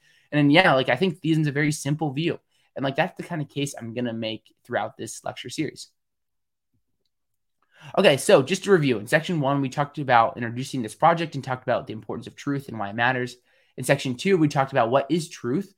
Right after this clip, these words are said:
something that corresponds to reality. In section three, I talked about why truth matters, um, for a variety of reasons, but just think about truth is just beautiful.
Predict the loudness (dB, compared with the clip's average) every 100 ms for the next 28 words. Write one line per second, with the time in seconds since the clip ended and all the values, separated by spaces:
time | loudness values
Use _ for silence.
0 | _ -8 -6 -4 -6 -6 -6 -4 -6 -8
1 | -12 0 6 6 6 0 -4 _ _ -4
2 | -2 0 -2 0 2 2 2 0 0 4
3 | 2 0 -6 -6 -2 0 0 -2 -4 -4
4 | -4 -4 -6 -2 6 8 8 4 0 0
5 | -2 -4 -10 -6 -6 -4 -6 -6 -6 -8
6 | -6 -2 -2 -2 -8 -14